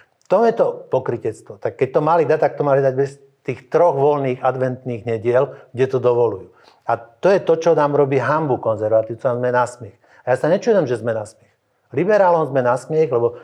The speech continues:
tento, táto karpatská verzia slovenského li-, e, konzervativizmu je naozaj na smiech.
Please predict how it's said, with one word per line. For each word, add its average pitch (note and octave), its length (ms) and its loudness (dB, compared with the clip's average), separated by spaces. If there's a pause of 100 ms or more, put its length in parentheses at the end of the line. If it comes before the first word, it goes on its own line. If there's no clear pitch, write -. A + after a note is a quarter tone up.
(140)
tento, D3 440 -2
táto B2+ 480 -2
karpatská E3+ 560 0
verzia C#3 400 2
slovenského A#2+ 680 -2 (320)
li-, B2+ 160 -10
e, A#2+ 320 -6 (200)
konzervativizmu B2+ 880 0
je A#2 120 -2
naozaj A#2 360 0
na G2 120 -14
smiech. - 280 -20